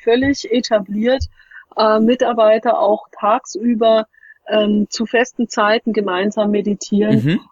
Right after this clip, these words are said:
Speaker 1: und dem, äh, eben auch ein ganz, ganz, äh, großer, äh, Freiraum, äh, eingeräumt wird, dass Menschen sich auch immer wieder zwischendrin centern können und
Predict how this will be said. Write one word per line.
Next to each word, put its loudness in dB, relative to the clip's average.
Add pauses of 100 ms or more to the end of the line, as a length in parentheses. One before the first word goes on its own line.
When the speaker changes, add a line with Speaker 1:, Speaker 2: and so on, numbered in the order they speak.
Speaker 1:
und -4
dem, 2
äh, 0 (100)
eben 0
auch -4
ein -4
ganz, 0
ganz, -4
äh, -2
großer, -4 (140)
äh, -10
Freiraum, -2 (100)
äh, -2 (200)
eingeräumt -2
wird, -2 (420)
dass -8
Menschen -2
sich -4
auch -4
immer 0
wieder -2
zwischendrin -4
centern -4
können -4
und -6